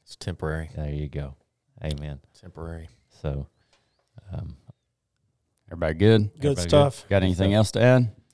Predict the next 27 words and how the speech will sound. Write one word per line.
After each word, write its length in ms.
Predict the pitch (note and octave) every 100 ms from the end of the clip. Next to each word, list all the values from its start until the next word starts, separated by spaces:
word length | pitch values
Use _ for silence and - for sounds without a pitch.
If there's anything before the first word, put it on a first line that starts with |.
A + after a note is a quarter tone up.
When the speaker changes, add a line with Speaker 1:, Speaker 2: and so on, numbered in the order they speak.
| -
Speaker 3:
Okay. 280 | - F2 E2
Speaker 2:
No. 160 | E2 - _ _ _ _ _ _ _ A2+
Speaker 3:
Looks 160 | G#2+
like 120 | A#2
we're 140 | G2+ G#2
wrapping 320 | G#2+ A2 A2
up. 300 | A#2 C3+ - _ _ _ _ _ _ _ _ _ _ _ _
Bible 260 | - A#2 A#2+
verse 220 | B2 B2+
for 160 | - A2+
today 540 | - F#2+ G#2 A#2+ D3+ -
is 260 | G2 E2 -
Acts 520 | G2 A2 - - - - _ _ -
sixteen 680 | - A2+ - - G#2+ G#2 G2
twenty-five. 880 | - G#2+ G2 - G2 A2 A#2 - - _ _ -
About 260 | G2 A#2 C#3+
midnight, 540 | D3 C#3 A2 G2 G2+
Paul 340 | - G#2+ A#2 -
and 120 | G2+
Silas 500 | - G2 F2+ F2 -
were 100 | D#2+
praying 400 | - F#2+ F2 G2
and 100 | F#2+
singing 520 | - E2 D#2 D2 D2 _ _
hymns 340 | - E2 E2 -
to 100 | E2+
God, 380 | D#2+ C2 B1